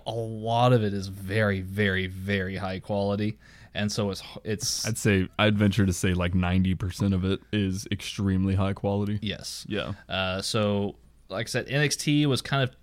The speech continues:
Speaker 1: doing this on the back foot a little bit here, uh, but they still came out swinging. Um, they always come out motivated and ready to put on a good show. Uh, and they definitely, they definitely showed it here. So I, I was very,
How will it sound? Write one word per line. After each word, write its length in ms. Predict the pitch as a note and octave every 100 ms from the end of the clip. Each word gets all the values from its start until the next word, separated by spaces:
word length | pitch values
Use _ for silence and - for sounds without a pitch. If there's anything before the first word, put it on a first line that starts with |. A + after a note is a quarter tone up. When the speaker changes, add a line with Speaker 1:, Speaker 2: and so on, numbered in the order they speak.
| C#3+
Speaker 1:
doing 240 | D3+ D3
this 140 | C#3
on 260 | - C#3 D3
the 80 | B2+
back 380 | G#2+ A2 B2 -
foot 200 | D3+ C#3
a 40 |
little 260 | C3+ C#3+ C#3
bit 240 | C#3+ C#3
here, 380 | C#3 C#3+ D3 D3 - - -
uh, 480 | - A2 G#2 G2+ G2+ G2 -
but 320 | - A#3 - - -
they 160 | B2+
still 220 | D#3+ G3+
came 220 | F#3+ F3 F3
out 120 | D3+
swinging. 540 | - D3+ E3 F3 F3+ -
Um, 540 | A2 A2 G#2+ G#2+ G#2 -
they 220 | B2+ A#2+
always 300 | A#2+ F#3 F#3
come 180 | - D#3+
out 140 | C#3+
motivated 560 | A#2+ B2 B2+ A#2 A2+ A2
and 160 | G#2
ready 180 | G#2 A2+
to 60 | G#2+
put 160 | -
on 160 | A2 G2+
a 40 |
good 180 | F#2+ G2
show. 440 | - A#2 A2+ A2+ A2 - - - -
Uh, 160 | - F2
and 140 | F#2 A#2+
they 120 | C3
definitely, 580 | D3 A3+ A#3+ E3 G#2 -
they 180 | - A2+
definitely 300 | C#3+ G3+ D#3+
showed 400 | - - G#2+ E2+
it 140 | G#1 -
here. 340 | - G1+ - - - - -
So 380 | - - G#2 - -
I, 260 | G2 C3 B2+
I 180 | - C3
was 400 | C3+ A#2 A#2 G2
very, 400 | A2+ G#2+ G2+